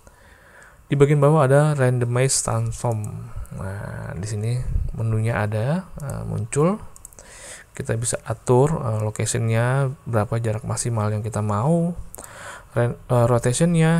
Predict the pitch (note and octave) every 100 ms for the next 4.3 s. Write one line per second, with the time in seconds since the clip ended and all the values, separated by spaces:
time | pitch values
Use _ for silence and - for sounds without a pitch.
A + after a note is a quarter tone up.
0 | E3 E3 A2 A2+ A#2 A#2 A#2 B2 B2 A#2+
1 | A#2+ A2+ A2 A#2+ A#2 A#2 A#2 - A#2 -
2 | - - C3+ C#3+ - - - - G#2+ G#2
3 | - A#2+ A#2+ A#2+ A#2 A2 G#2 G#2+ G#2 A#2
4 | E3 E3 A#2